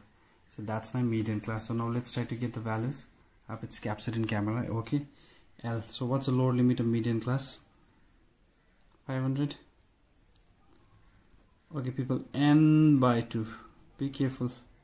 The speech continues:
N by two. N. Sum of frequencies given to us. Sum of the frequencies. Sum of the frequencies hundred. Okay, so n is the sum of frequencies, or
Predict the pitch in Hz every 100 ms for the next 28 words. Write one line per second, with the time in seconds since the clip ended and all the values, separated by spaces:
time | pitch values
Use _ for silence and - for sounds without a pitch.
0 | _ _ _ _ 131 131 127 127 131 123
1 | - _ _ _ _ - 127 123 - -
2 | - - _ - - - 135 131 131 127
3 | 127 127 127 120 120 120 113 117 113 -
4 | - - - - - - - - - -
5 | 135 135 127 - - - - - - -
6 | 123 - 127 131 123 127 120 - - -
7 | - - _ - - - - - 135 131
8 | 127 127 123 123 117 123 120 - - -
9 | 123 123 120 - - _ _ _ _ _
10 | _ _ - 120 123 156 165 - - -
11 | - 147 117 147 - - - - - -
12 | - - - - 131 120 127 127 120 123
13 | - 131 127 127 131 139 131 120 117 120